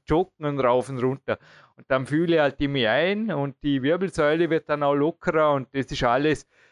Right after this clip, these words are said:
Drum habe ich ja heute gesagt, die was soll ich, die lassen mir eigentlich für alles, was ich mache,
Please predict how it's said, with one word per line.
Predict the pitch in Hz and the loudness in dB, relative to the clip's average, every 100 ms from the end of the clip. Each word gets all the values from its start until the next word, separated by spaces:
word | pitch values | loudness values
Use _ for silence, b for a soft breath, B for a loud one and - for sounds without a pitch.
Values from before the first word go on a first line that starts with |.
| b b _ - | b b _ -4
Drum | 160 143 | -2 0
habe | 147 143 | 0 2
ich | |
ja | 123 | 2
heute | 127 147 139 | 2 0 -2
gesagt, | 120 120 113 170 - _ | -2 0 2 2 -2 _
die | 135 | 0
was | 135 135 | 0 0
soll | 147 165 | 0 2
ich, | 160 | 2
die | 143 | 0
lassen | 143 139 139 | 0 0 0
mir | 135 | -2
eigentlich | 135 143 131 | -2 -6 -6
für | 131 117 | -4 0
alles, | 113 160 135 - - | 2 2 0 -2 -2
was | 127 117 | -2 0
ich | 123 | 0
mache, | 107 131 - - | 2 0 -2 -16